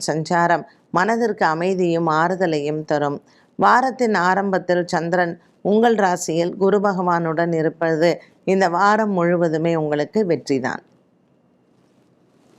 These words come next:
கடகராசி அன்பர்கள், கடகராசி அன்பர்களுக்கு இந்த வாரம் சந்திர பகவான் பனிரெண்டாம் இடத்தில் சஞ்சாரம் செய்கிறார். ஞாயிறு மற்றும் திங்கட்கிழமை இவர்களுக்கு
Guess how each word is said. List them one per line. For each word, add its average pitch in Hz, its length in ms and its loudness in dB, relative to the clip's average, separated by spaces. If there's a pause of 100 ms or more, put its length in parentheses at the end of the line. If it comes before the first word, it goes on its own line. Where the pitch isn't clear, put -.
(520)
கடகராசி 240 720 2
அன்பர்கள், 147 420 -2 (340)
கடகராசி 254 640 2
அன்பர்களுக்கு 180 640 0
இந்த 160 120 0 (100)
வாரம் 185 400 2
சந்திர 185 240 0 (120)
பகவான் 160 380 0 (320)
பனிரெண்டாம் 220 640 2
இடத்தில் 170 380 -2
சஞ்சாரம் 151 560 0
செய்கிறார். 147 440 2 (480)
ஞாயிறு 180 460 2
மற்றும் 165 320 -4
திங்கட்கிழமை 170 580 -2 (100)
இவர்களுக்கு 160 580 0